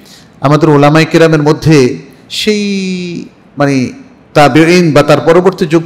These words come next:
থেকেই ভুল কারো কারো ক্ষেত্রে কোনো কোনো পয়েন্টে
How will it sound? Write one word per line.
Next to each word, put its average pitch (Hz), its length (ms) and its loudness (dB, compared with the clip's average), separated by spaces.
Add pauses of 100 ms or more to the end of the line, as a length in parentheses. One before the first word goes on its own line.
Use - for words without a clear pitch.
থেকেই 185 480 -2 (240)
ভুল 165 640 0 (260)
কারো 190 240 4
কারো 185 240 4
ক্ষেত্রে 117 420 -2
কোনো 202 340 0
কোনো 196 340 0
পয়েন্টে 151 580 0